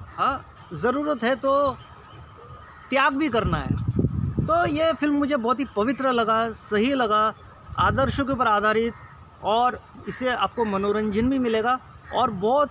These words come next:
कुछ बातें आपको सीखने को मिलेगी। It is a very well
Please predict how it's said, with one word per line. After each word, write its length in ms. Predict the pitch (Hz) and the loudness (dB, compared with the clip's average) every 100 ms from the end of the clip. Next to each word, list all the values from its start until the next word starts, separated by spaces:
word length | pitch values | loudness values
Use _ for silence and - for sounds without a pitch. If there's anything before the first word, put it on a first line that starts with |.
| - | -2
कुछ 200 | 269 226 | -4 -4
बातें 320 | 196 185 202 247 | 0 0 2 -2
आपको 220 | - 240 | 0 -4
सीखने 480 | - - 254 262 269 | -4 -4 -2 0 0
को 120 | 226 | 0
मिलेगी। 1080 | 185 151 127 - - - - - - - 202 | 0 -4 -8 -14 -20 -20 -20 -20 -18 -14 -6
It 80 | 262 | -2
is 100 | 269 | 0
a 60 | 214 | 2
very 260 | 226 294 | 2 0
well 280 | 214 240 277 | 0 0 2